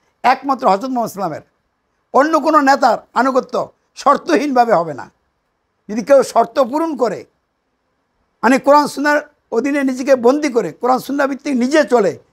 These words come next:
তার অধীনস্থ লোকদেরকে, অন্যদেরকে পরিচালনা করে, তাহলে তার আনুগত্য করলে রসুল আনুগত্য হবে। তাহলে মানুষের তীরে আইন দেওয়া যারা নেতা সরকার হবে, তারা তো শর্ত পূরণকারী নেতা না। তাহলে এই ধরনের কোনো নেতার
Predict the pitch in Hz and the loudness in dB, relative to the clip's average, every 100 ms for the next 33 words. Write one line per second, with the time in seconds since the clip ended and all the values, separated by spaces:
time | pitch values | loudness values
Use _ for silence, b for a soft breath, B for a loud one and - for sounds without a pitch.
0 | _ _ _ _ _ _ - 226 262 220 | _ _ _ _ _ _ -2 0 2 0
1 | 285 285 277 277 254 254 233 247 254 262 | 0 -2 -2 -2 0 0 2 0 0 0
2 | 262 - 294 302 294 254 214 175 - _ | 0 2 0 2 2 2 0 -8 -10 _
3 | _ _ - 277 277 262 247 262 262 208 | _ _ -4 -2 0 2 2 2 -4 -6
4 | 247 247 240 214 208 214 208 - - - | -4 -2 -2 -2 -2 -2 -2 -12 -14 -18
5 | - _ _ _ _ _ _ _ - 190 | -20 _ _ _ _ _ _ _ -4 0
6 | 180 240 269 311 311 285 285 277 262 262 | 4 2 2 0 2 2 2 0 2 2
7 | 233 247 262 - 269 285 196 165 - _ | 2 0 -2 -4 -2 2 2 -2 -12 _
8 | _ _ _ _ _ - 247 277 - 226 | _ _ _ _ _ 0 2 2 2 0
9 | 233 311 311 311 302 285 269 262 214 139 | 0 -2 -2 0 0 2 2 2 0 -2
10 | - _ _ _ _ _ _ _ - 262 | -10 _ _ _ _ _ _ _ -6 2
11 | 262 254 311 349 311 294 262 269 | 2 4 2 2 0 2 2 4